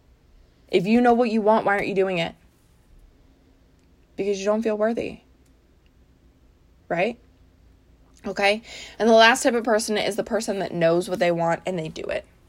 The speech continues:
And this is definitely my mentor. I'm gonna use her as an example because it is such a clear example. But if you are on the Empire,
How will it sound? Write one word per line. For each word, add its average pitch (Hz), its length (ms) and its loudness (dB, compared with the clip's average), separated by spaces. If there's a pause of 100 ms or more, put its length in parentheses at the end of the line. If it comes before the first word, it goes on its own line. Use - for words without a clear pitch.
(120)
And 190 160 -4
this 214 200 0
is 208 120 -6
definitely 233 380 -2
my 247 140 0
mentor. 220 440 2
I'm 190 80 6
gonna 185 120 -2
use 180 200 -2
her 208 120 0
as 220 100 -2
an 220 80 -2
example 190 580 0 (280)
because 208 340 4
it 170 100 4
is 170 160 2
such 202 220 2
a 208 60 0
clear 202 260 4
example. 185 480 2
But 160 160 0
if 175 140 -2
you 220 120 2
are 233 160 6
on 208 240 6
the 240 140 0
Empire, 170 680 2